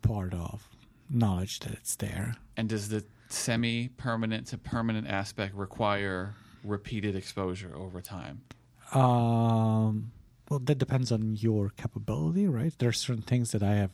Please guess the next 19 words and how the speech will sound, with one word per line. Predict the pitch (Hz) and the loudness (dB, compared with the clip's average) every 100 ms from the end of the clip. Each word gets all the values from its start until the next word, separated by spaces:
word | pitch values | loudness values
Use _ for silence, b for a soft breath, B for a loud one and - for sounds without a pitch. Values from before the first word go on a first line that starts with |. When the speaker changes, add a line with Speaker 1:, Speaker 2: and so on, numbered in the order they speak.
| 110 | -4
Speaker 1:
read | 101 107 113 | -2 0 0
once | 104 101 107 123 - - - | 0 -2 0 0 -4 -6 -6
and | 110 | -2
Speaker 2:
Mm-hmm. | 98 95 113 | -2 -2 -6
Speaker 1:
that's, | - 92 - - | -4 -4 -6 -4
that, | 107 104 - | -2 -2 -6
Speaker 2:
And | 104 | -6
Speaker 1:
it's | |
Speaker 2:
it | 87 | 0
stuck | 110 | 4
Speaker 1:
there. | 117 | 4
Speaker 2:
with | 131 123 | 2 -4
you? | 127 B B B B B - | -6 B B B B B -2
Speaker 1:
Uh, | 113 104 95 | 2 2 2
other | 131 117 | 2 2
times | 101 - 117 104 | 0 0 2 2
instead | 104 - 107 98 | -2 -2 -2 2
I | 98 | 0
need, | 95 98 98 | 2 0 -2